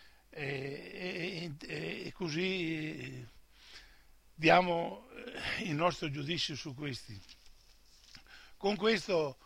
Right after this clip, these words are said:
eh, vi saluto tutti quanti e vi auguro una buona, eh, giornata, una buona settimana, un buon mese e vi dico di più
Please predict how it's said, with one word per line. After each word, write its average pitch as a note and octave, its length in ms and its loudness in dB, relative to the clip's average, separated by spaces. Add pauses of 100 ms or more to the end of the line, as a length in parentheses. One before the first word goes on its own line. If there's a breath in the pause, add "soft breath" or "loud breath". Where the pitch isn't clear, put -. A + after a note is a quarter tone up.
(200 soft breath)
eh, D3+ 320 6
vi E3+ 100 2
saluto F3+ 460 2
tutti F3 280 -4
quanti A3 640 8
e E3 420 2 (520 loud breath)
vi E3 160 8
auguro D#3+ 800 8 (340 soft breath)
una D3 340 -2
buona, C#3 1300 0
eh, C3+ 80 -8
giornata, F#3 1080 6 (540 loud breath)
una D#3 160 -2
buona E3+ 280 2
settimana, F#3+ 1000 2
un E3+ 200 -4
buon G3+ 280 -2
mese F3+ 600 0 (500 loud breath)
e F3+ 340 6
vi G3 120 0
dico F#3 460 0
di E3+ 180 -2
più A#3+ 260 6